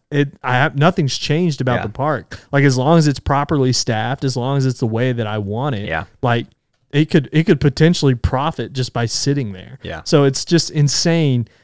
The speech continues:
Speaker 1: that this game does that. The other thing I don't think we've talked about is just the isometric view thing.
Speaker 2: Oh, yeah. Right, right.
Speaker 1: Which I did a little, like,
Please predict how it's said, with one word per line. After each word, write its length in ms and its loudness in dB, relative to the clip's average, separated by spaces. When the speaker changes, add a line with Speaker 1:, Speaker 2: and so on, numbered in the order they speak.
Speaker 1:
that 140 -4
this 180 2
game 200 2
does 220 2
that. 160 2
The 140 2
other 120 8
thing 200 2
I 80 4
don't 200 4
think 160 0
we've 140 2
talked 240 -2
about 240 -2
is 100 -2
just 280 -4
the 200 -2
isometric 600 -2
view 260 -2
thing. 320 -2
Speaker 2:
Oh, 200 4
yeah. 280 0
Right, 340 4
right. 140 2
Speaker 1:
Which 260 4
I 140 6
did 200 6
a 40 6
little, 380 6
like, 260 4